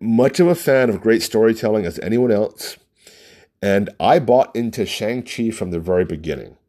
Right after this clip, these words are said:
all right? Um, I checked out really, really quick, and I enjoyed it. I was out there laughing, clapping, you know, I enjoying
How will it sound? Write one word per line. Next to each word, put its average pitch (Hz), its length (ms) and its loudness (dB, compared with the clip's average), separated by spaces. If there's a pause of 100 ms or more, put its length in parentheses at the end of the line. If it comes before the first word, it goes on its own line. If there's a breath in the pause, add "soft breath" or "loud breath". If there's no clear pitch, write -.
(120)
all 80 80 -4
right? 82 340 -2 (440 loud breath)
Um, 90 340 -2
I 127 160 4
checked 147 340 0
out 123 300 4
really, 107 460 -2
really 110 240 0
quick, - 460 -10 (460 soft breath)
and 101 200 -2
I 104 80 4
enjoyed 110 420 2
it. 76 140 -8
I 101 80 2
was 120 200 4
out 120 180 0
there 104 100 -4
laughing, 110 540 -2
clapping, 131 640 -2 (100)
you 113 140 -2
know, 107 380 2
I 110 260 -2
enjoying 123 520 2